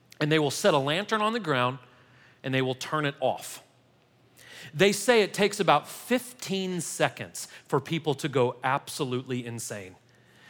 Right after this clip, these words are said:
People will start laughing uncontrollably because they don't know how to deal with their uncomfortableness. They will grab someone next to 'em and, and frantically hold on to 'em. They will scream at the person giving the tour, "Please turn on the light, please turn on the light,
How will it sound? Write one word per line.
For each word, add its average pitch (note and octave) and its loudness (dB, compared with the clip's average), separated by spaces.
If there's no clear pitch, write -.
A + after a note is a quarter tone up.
People G#3 4
will F#3 6
start D3 4
laughing F3 4
uncontrollably F3 2
because D#3 0
they D3 4
don't D3+ 0
know D#3 2
how D#3 4
to C#3+ 2
deal D#3 0
with D#3 0
their C#3 0
uncomfortableness. E3 -2
They F#3 8
will D3+ 4
grab D#3 4
someone E3 -2
next D#3 0
to G3 0
'em F3 0
and, C3 -2
and C#3 -6
frantically F3+ 0
hold D3 2
on D#3 2
to E3+ -2
'em. E3 -2
They F3 2
will D3 2
scream F#3+ 0
at - 0
the E3+ 2
person F3+ -2
giving E3+ 0
the D3+ 0
tour, F3+ 4
"Please F3+ -2
turn F3+ -2
on D#3+ 2
the D3 0
light, B2+ 4
please F3 -2
turn E3+ -4
on C#3 0
the C3 -2
light, B2+ 2